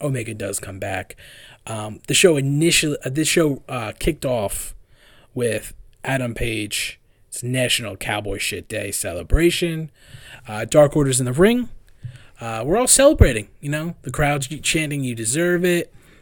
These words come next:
Uh, everything is great. It's, uh, it's a real, it's one of those real earnest babyface moments. Everything was good. The crowd was eating everything up. And then Bryan Danielson's music hits and he comes out. And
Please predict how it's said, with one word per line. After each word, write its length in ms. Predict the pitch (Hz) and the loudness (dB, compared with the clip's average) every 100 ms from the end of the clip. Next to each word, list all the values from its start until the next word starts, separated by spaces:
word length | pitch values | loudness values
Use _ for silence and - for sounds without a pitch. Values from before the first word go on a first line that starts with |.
| - - | -14 -8
Uh, 180 | 113 - | -6 -2
everything 400 | 147 160 156 139 | 2 4 4 0
is 100 | 127 | -2
great. 460 | - 160 156 156 - | 2 4 6 4 -2
It's, 280 | 139 - 139 | 0 2 2
uh, 260 | 120 117 - | 2 -2 -2
it's 120 | - | 2
a 60 | 165 | 6
real, 380 | 175 175 156 139 - - - - - - | 6 6 2 -2 -14 -20 -20 -20 -20 -14
it's 100 | - | -4
one 120 | 262 | 2
of 80 | 269 | 2
those 140 | 226 160 | 2 2
real 460 | 151 165 165 160 - | 4 6 6 2 0
earnest 420 | 151 147 143 - | -2 0 0 -2
babyface 600 | 139 131 127 143 120 - | -2 -4 -4 -4 -4 -4
moments. 580 | 139 165 170 160 - - - - - - | -2 -2 -2 0 -2 -2 -10 -20 -20 -6
Everything 340 | 147 147 147 135 | 0 2 2 0
was 140 | 117 | -4
good. 320 | 120 139 131 | -2 -2 -2
The 40 | 120 | -4
crowd 280 | - 147 123 | -4 -4 -4
was 120 | 117 | -6
eating 320 | 123 120 113 | -6 -6 -6
everything 400 | 110 107 - 101 | -6 -10 -10 -4
up. 300 | 131 131 - - | -2 -4 -6 -10
And 160 | 123 | -6
then 340 | 127 123 117 117 - - - - | -4 -4 -6 -12 -18 -20 -20 0
Bryan 340 | - 127 123 113 | 2 2 0 -4
Danielson's 580 | 120 113 110 110 104 | -6 -4 -2 -2 -4
music 300 | 110 107 98 | -10 -10 -10
hits 480 | - 185 196 - - - - | -2 0 2 0 -2 -6 -12
and 220 | 120 117 117 | -8 -6 -6
he 100 | 113 | -6
comes 260 | 107 101 | -6 -4
out. 400 | 117 139 143 - - - - - - | 0 2 2 0 -12 -20 -20 -20 -8
And 380 | 127 127 120 | -4 -2 -4